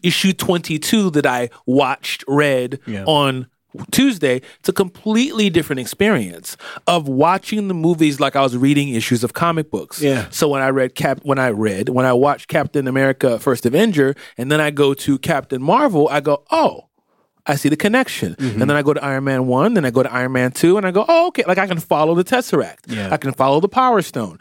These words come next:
Speaker 1: I can follow the Space Stone. I can follow," and the other thing that I recognize is I'm following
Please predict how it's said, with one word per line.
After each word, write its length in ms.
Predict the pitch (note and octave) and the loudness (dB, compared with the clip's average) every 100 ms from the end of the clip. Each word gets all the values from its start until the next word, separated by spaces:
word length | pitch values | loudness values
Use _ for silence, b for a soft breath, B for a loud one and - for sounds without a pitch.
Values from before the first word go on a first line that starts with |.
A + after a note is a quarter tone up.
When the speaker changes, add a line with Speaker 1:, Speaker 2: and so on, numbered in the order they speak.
| B B | B B
Speaker 1:
I 80 | |
can 140 | B2+ B2 | -4 -4
follow 340 | - A#2 C#3 | -2 0 2
the 100 | F#3+ | 2
Space 360 | - B3+ C4 - | 0 0 0 -2
Stone. 320 | - G2 D#2 B B | -4 -6 -8 B B
I 80 | C3+ | -4
can 160 | C3 | -6
follow," 460 | - C3 C#3 D#3+ D#3+ B B | -2 2 2 0 -2 B B
and 160 | F3+ E3+ | -2 -2
the 60 | - | 0
other 220 | A#3 D#4 | 0 0
thing 240 | C#4+ B3 | -4 -4
that 80 | F#3 | 0
I 80 | D3+ | 0
recognize 560 | D3 E3+ E3+ D3 D3 C#3 | 2 0 0 2 2 0
is 260 | C#3 C#3 | -2 0
I'm 140 | C3 B2 | 0 -2
following 760 | - F#3+ F#3 F#3 F3 E3+ D#3 | -4 -2 0 0 -2 -4 -6